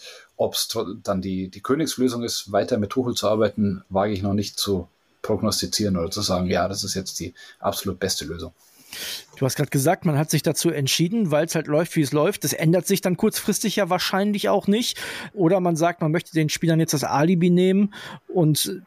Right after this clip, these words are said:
Speaker 2: denen auch die Chance geben, quasi beim neuen F C Bayern ab Sommer mit dabei zu sein. Aber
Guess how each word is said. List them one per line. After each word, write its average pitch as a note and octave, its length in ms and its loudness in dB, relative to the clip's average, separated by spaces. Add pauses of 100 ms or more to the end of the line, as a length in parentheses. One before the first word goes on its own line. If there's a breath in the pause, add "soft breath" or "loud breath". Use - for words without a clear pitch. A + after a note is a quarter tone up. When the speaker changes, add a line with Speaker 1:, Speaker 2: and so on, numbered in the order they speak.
(140)
Speaker 2:
denen F#3 180 4
auch E3+ 140 -2
die E3+ 100 -2
Chance F3 320 2
geben, F3+ 220 2
quasi F3+ 360 2
beim D#3+ 220 2
neuen F3+ 260 4
F F3 120 -2
C F3 140 0
Bayern D#3+ 220 2
ab D3 140 -2
Sommer F#3+ 240 2
mit D#3+ 160 0
dabei C#3+ 300 2
zu D#3+ 160 -2
sein. D3 280 2
Aber D#3 220 2